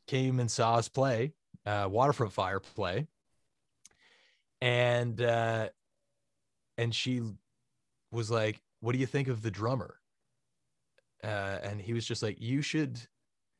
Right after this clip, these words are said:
see if he'll come record drums on, on your next project." And so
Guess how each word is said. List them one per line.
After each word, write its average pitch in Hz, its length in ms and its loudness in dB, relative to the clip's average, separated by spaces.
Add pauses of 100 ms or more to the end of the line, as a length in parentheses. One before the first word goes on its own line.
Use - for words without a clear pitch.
(160)
see 127 320 0
if 117 120 -2
he'll 117 160 2
come 113 540 0
record 110 400 -2
drums 107 400 -2
on, 95 380 -4
on 98 180 -4
your 95 240 -6
next 98 240 -8
project." 101 560 -4 (640)
And 92 300 -4
so 98 640 -2